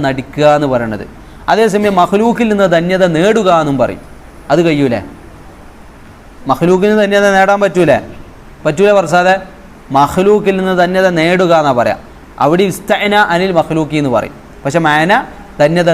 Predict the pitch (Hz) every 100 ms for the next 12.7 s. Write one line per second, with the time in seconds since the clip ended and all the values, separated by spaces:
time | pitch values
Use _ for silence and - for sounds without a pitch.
0 | 160 160 170 151 123 101 - - - -
1 | - 151 220 190 202 170 165 220 214 196
2 | 160 185 202 190 185 175 160 160 151 139
3 | - - - 139 175 170 208 262 240 -
4 | - 135 147 160 151 147 151 156 - 151
5 | 143 135 123 95 - - - - - -
6 | 127 143 135 160 - 170 170 151 170 151
7 | 156 165 170 165 - - 160 156 175 220
8 | - - - - - 202 180 185 170 160
9 | 160 - 143 147 - 143 151 143 127 113
10 | 104 92 - - - - - - - -
11 | 160 170 117 - - - - 160 165 165
12 | 247 226 202 180 165 151 175